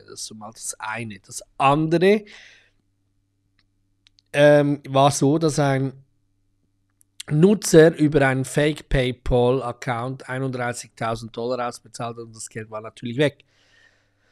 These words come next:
Da frage ich mich, was hat Coinbase damit zu tun? Aber naja, spielt keine Rolle. Es ist, wie es ist. Auf jeden Fall, äh, hängt der Coinbase gerade ein bisschen in der Luft. Die wollen das separat, bilateral lösen mit den Leuten, ohne dass es jetzt hier zu einem sinnlosen,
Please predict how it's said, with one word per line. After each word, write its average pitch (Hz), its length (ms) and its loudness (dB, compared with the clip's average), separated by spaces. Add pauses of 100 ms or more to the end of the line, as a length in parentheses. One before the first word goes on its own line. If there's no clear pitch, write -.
(180)
Da - 80 -10
frage 147 240 4
ich - 20 2
mich, 143 380 -2
was 139 220 -2
hat 143 120 -2
Coinbase 143 460 2
damit 113 240 -8
zu 117 100 -10
tun? 98 380 -16
Aber 196 240 8
naja, 240 320 6
spielt 214 300 -6
keine 196 340 2
Rolle. 202 480 2
Es 151 300 -4
ist, 180 360 -10
wie 151 120 2
es 143 180 -4
ist. 185 280 -8
Auf 139 140 -4
jeden 143 160 -6
Fall, 143 300 -2
äh, 131 240 0
hängt 139 240 -10
der 123 100 -6 (220)
Coinbase 127 500 -6
gerade 117 340 -8
ein 117 100 -10
bisschen 120 280 -10
in 120 80 -6
der 123 100 -6
Luft. 170 280 -4
Die 131 100 -4
wollen 147 220 0
das 151 180 -10
separat, 156 560 -6 (180)
bilateral 147 720 -4
lösen 139 380 0
mit 135 220 -8
den 123 100 -10
Leuten, 120 460 -6
ohne 120 220 -10
dass 110 240 -16
es - 100 -20
jetzt 101 220 -16
hier 104 160 -12 (680)
zu - 140 -18
einem 101 220 -14
sinnlosen, 104 720 -12